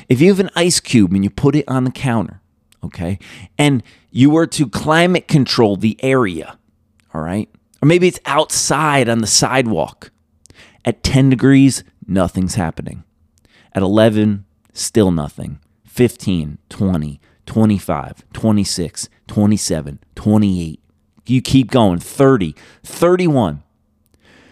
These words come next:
Nothing had happened, but actually something did happen. Those molecules, right,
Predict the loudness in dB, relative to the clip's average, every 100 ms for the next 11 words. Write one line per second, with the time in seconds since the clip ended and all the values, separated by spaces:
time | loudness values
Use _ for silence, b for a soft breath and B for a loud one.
0 | b b b b b 0 2 2 2 2
1 | 2 2 2 0 -2 -6 -4 0 0 0
2 | 0 0 2 0 0 0 2 4 4 -2
3 | -8 -10 -14 -14 -16 _ b b b b
4 | 4 4 2 0 2 2 2 0 0 0
5 | -2 -10 -4 0 0